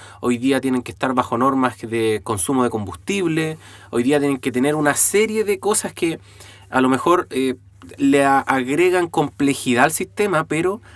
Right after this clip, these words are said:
también nos ayuda un montón a nosotros como seres humanos. Caso de el, el tema antiguo, eh, de los motores que eran más robustos, contaminaban más, eran más ruidosos, pero carecían a lo mejor de una, em, de una mantención tan, eh,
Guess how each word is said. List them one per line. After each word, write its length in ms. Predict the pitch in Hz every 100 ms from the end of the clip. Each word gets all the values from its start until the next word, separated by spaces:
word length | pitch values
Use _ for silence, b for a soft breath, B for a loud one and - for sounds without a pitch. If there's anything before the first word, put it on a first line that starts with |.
| B
también 340 | 123 123 131 156
nos 140 | 143
ayuda 300 | 123 123 156
un 80 | 147
montón 280 | 117 - 156
a 60 |
nosotros 300 | 131 160 160
como 180 | - 117
seres 220 | - 139
humanos. 320 | 120 135 151 - - -
Caso 280 | 139 -
de 400 | 147 139 123 110 B B B B -
el, 440 | 113 113 110 107
el 160 | 123 107
tema 220 | 143 139
antiguo, 520 | 117 - 190 139 151 B B B B B B B B -
eh, 200 | - 131
de 100 | 120
los 140 | 127 123
motores 340 | 127 147 170
que 80 | -
eran 140 | 160
más 120 | 151 151
robustos, 480 | 143 151 170 -
contaminaban 680 | - 139 123 135 135 143 139
más, 300 | 127 151 151 -
eran 220 | 156 147
más 200 | 139 139
ruidosos, 640 | 135 120 117 156 160 - - -
pero 320 | 165 196 208
carecían 580 | - 139 110 - 156 175
a 40 |
lo 100 | 165
mejor 280 | 139 170 165
de 100 | 156
una, 580 | 147 143 139 135 127 113
em, 560 | 117 113 110 104 95 87 - - - - -
de 160 | 120
una 120 | 139
mantención 720 | 139 131 123 113 - 156 175 170
tan, 400 | - 170 196 202
eh, 400 | 175 156 143 135